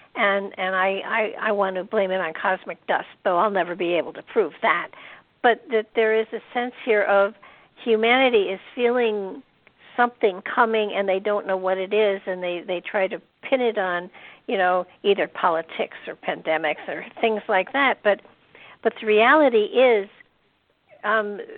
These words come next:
there, there is something hurtling towards us, and we don't know when it's going to hit or, or where or if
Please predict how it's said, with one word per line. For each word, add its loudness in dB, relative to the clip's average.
there, 0
there -2
is -2
something -2
hurtling -2
towards 0
us, -4
and -4
we -6
don't -2
know 4
when 0
it's -2
going 0
to -8
hit 0
or, 2
or 0
where 4
or 2
if 2